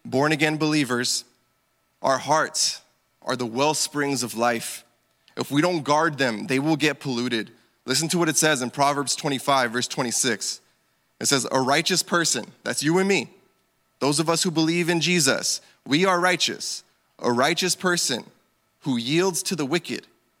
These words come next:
is like a muddied spring or a polluted well." When we yield to these things, when we, when we yield to these sinful things, when we yield to things that aren't necessarily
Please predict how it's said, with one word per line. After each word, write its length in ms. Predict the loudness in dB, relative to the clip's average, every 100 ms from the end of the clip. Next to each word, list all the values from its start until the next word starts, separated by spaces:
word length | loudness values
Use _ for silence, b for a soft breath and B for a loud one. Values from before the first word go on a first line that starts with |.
| _ _ _ _ _
is 160 | -2
like 160 | -2 0
a 60 | -2
muddied 440 | 0 0 0 0
spring 600 | 0 0 2 0 0 -6 -6
or 160 | -2
a 40 | -2
polluted 440 | -4 -6 -4 -6
well." 300 | -4 -6 -6 _ _ _ _ _ _ _ _ _ _ _ _ b b b b b -2
When 180 | 0 2
we 80 |
yield 420 | 0 0 2 2 0
to 120 | -4
these 200 | -4 -4
things, 380 | -6 -8 -6 -4
when 160 | -4
we, 240 | -2 -2 -2
when 220 | -2 -2
we 80 | -2
yield 420 | -2 0 2 0
to 120 | -2
these 280 | -2 -4 -4 b b
sinful 500 | 2 2 2 0 0
things, 360 | 0 0 0
when 140 | -2 -2
we 80 | 0
yield 420 | 2 2 2 0 B B
to 120 | 0
things 300 | 2 2 2
that 140 | 4 4
aren't 280 | 2 0 0
necessarily 1120 | 0 2 2 2 4 4 4 2 0 -2